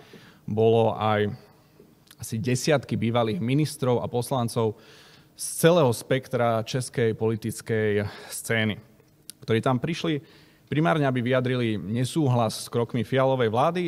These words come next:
ale aj takú nádej, že tie výnimočné československé vzťahy preklenú toto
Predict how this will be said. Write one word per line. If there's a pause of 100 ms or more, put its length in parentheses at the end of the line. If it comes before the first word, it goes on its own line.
ale
aj (400)
takú
nádej,
že
tie
výnimočné (480)
československé
vzťahy
preklenú
toto